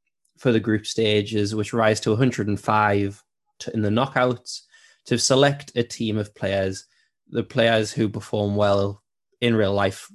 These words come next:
get more points. And that's what you wanna try and do, is get all the points. So unlike with F P L, you're actually able to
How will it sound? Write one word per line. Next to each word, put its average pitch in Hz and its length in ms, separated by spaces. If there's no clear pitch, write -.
get 98 140
more 98 140
points. 147 440
And 127 80
that's 135 100
what 131 80
you 123 80
wanna 117 160
try 107 240
and 104 140
do, 104 100
is 98 100
get 92 120
all 95 140
the 160 60
points. - 440
So 123 640
unlike 147 800
with 123 180
F 113 220
P 113 220
L, 98 340
you're 117 440
actually 117 460
able 113 400
to 107 720